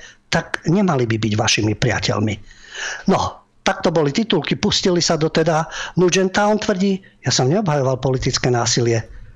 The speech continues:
Títo, ktorí to tvrdia o mne, sú klamári a odporní ľudia.“ V novom videu, ktoré zverejnil na YouTube, hovorí o tom, že to, keď hovoril besnenie na lebkách svojich politických oponentov,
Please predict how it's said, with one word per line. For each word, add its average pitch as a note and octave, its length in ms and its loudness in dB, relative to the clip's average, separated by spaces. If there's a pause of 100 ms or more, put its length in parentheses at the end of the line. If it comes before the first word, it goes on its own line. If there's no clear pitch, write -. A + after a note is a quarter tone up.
(200)
Títo, A3+ 240 2
ktorí G3+ 320 0
to F#3 160 0
tvrdia F#3+ 320 2
o F#3 80 2
mne, F#3+ 160 0
sú - 80 -2
klamári B2+ 640 0
a D3 160 0
odporní D#3 400 0
ľudia.“ G#2+ 400 0 (320)
V D3+ 80 2
novom F#3 320 2
videu, E3+ 320 0
ktoré D3 240 -2
zverejnil E3+ 560 2 (400)
na D3+ 80 2
YouTube, F3 400 0 (560)
hovorí F3 400 2
o E3 80 0
tom, F#3+ 240 2
že C#3+ 320 0 (880)
to, F3 80 4
keď C3+ 240 0
hovoril D3 320 0
besnenie D#3 720 2
na C3+ 160 2
lebkách - 640 -2 (320)
svojich C3+ 400 0
politických D3 640 0
oponentov, A#2 720 0